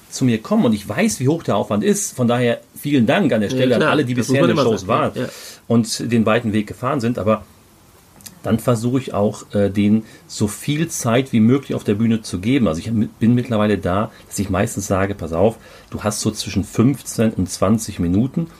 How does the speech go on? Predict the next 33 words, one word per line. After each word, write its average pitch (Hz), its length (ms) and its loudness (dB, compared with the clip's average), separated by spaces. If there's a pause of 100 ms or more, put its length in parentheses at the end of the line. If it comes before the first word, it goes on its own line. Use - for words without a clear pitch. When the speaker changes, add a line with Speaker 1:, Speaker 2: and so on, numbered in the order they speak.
(160)
Speaker 1:
aber 95 200 -6
schau 127 340 0
bitte 151 280 0
selber, 120 540 2 (520)
wenn 117 160 2
du 123 60 6
jetzt 120 200 0
merkst, 120 320 0
die 110 60 -10
Stimmung 175 440 0
ist - 200 -8
nicht 160 160 -6
so 131 160 -2
gut, 127 300 -4
es - 180 -10 (100)
funktioniert 123 600 2
Speaker 2:
Ja. - 60 -4
Speaker 1:
einfach 98 300 -2
heute 104 200 2
nicht, 131 100 -2
das - 100 -18
Publikum 120 720 2
ist - 200 -8
auch 117 80 -2
noch 110 100 2
nicht 101 240 0
da, 110 280 0 (400)
dann 87 140 -4
bist - 240 -8
du - 40 -10
eher, 98 240 -2 (800)
bist, 107 240 -2
äh, 107 160 -2